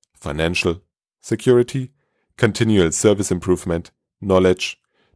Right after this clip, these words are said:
Toolset and Information Management, Project Management und Audit and Control. In meiner Outsourcing Governance fokussiere ich sehr auf die Prozesswelt. Harmonisierte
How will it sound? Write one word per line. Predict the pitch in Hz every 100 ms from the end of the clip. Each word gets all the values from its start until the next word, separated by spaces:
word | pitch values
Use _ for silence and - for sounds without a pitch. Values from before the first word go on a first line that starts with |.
| -
Toolset | - 117 104 98 - -
and | 87 -
Information | 85 78 85 95 -
Management, | 90 85 - 87 82 - _ _ -
Project | 92 - 92 -
Management | 80 78 - 78 76 - _ _ _ _ _ -
und | 143 127 - _ _ _ -
Audit | 87 92 92 - - -
and | 82 -
Control. | 87 - 65 - _ _ _ _ _ _ _ _ _ _ _ _ _ _ _ _ _ _ _ _ _ _ _ -
In | 123 113 113
meiner | 107 107 113 101
Outsourcing | 120 - 95 85 80
Governance | 76 78 78 85 - -
fokussiere | - 110 - 101 110 117 110
ich | -
sehr | 98 90
auf | 85 -
die |
Prozesswelt. | - 90 - 85 - 69 - _ _ _ _ _ _ _ _ _
Harmonisierte | 104 110 107 95 110 143 -